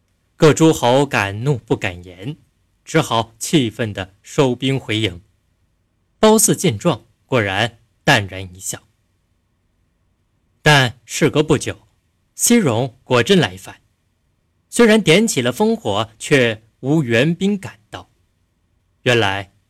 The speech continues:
各诸侯以为周幽王又是故伎重演。西周都城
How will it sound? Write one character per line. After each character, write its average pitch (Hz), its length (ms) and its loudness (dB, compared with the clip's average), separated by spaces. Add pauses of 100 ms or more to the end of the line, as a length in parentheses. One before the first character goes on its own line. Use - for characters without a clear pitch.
(120)
各 151 140 4
诸 180 200 4
侯 123 420 -2
以 151 80 2
为 165 140 6
周 220 240 4
幽 233 120 4
王 135 400 0
又 170 160 4
是 - 180 -6
故 139 320 -4
伎 117 260 -8
重 110 300 -10
演。 143 220 -6 (1700)
西 135 280 -2
周 143 160 2
都 143 180 -2
城 117 380 -6